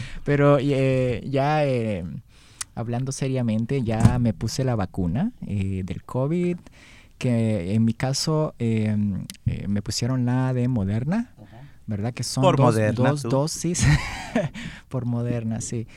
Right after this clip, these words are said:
Speaker 1: Dos dosis, que son, eh, una cada cuatro semanas,
Speaker 2: Ujú,
Speaker 1: ¿verdad? ¿Verdad?
Speaker 2: sí.
Speaker 1: Si no recuerdo.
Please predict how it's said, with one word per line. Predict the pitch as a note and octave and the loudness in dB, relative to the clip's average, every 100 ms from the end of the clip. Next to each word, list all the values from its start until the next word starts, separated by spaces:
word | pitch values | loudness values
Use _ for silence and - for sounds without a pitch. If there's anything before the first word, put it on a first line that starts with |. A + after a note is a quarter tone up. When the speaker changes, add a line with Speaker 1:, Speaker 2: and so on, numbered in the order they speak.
| - - | -20 -6
Speaker 1:
Dos | - C3+ E3+ | 2 2 4
dosis, | D#3+ E3 D#3+ - B3 - - - | 4 4 2 -2 -2 -4 -6 -10
que | - A2+ A2 A2 G#2+ | -8 -4 -2 0 -2
son, | G#2+ - B2+ C3+ C#3 C#3 C#3 | -4 -4 -2 0 0 0 0
eh, | A#2 A2 G2 | 0 0 -2
una | B2+ C#3+ C#3+ C#3+ | -2 -2 -2 -4
cada | - B2 B2 | -6 -6 -6
cuatro | - A#2+ B2+ - C3+ | -6 -8 -8 -8 -8
semanas, | C3+ - F2+ E2 G2 A#2 F#2 - - - | -8 -10 -10 -8 -6 -4 -6 -10 -14 -4
Speaker 2:
Ujú, | A#2 | -4
Speaker 1:
¿verdad? | F#2 G2 A#2+ | -2 -4 -4
¿Verdad? | A2 - | -10 -6
Speaker 2:
sí. | A2 | -4
Speaker 1:
Si | F2+ | -4
no | G#2 A2 | -6 -8
recuerdo. | A2 - A2+ G2+ B2+ | -10 -10 -8 -8 -10